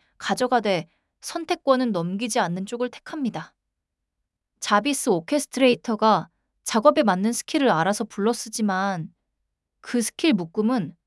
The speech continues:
우리가 직접 큐레이션하고 파시스가 실행을 조율합니다. 메티스가 모델과 추론을 우리 시설 안에서 돌리니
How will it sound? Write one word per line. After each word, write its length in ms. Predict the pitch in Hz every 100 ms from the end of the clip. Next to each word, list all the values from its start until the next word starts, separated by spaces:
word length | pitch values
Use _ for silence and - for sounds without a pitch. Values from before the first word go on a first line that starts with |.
| _ 202
우리가 300 | 226 269 254
직접 420 | - - 254 -
큐레이션하고 920 | - 359 349 - 269 226 196 185 139 _ _ -
파시스가 600 | 381 381 392 - 285 269
실행을 380 | - 339 320 285
조율합니다. 680 | 202 226 262 180 151 - _ _ _ _ _ _ _ _ _ _ _ _ _ -
메티스가 560 | 196 311 320 - 277
모델과 540 | 202 190 190 233 226 226
추론을 680 | - 330 302 214 190 160 -
우리 220 | 190 262
시설 320 | - 294 311
안에서 320 | 185 190 214
돌리니 600 | 202 190 190 196 170 165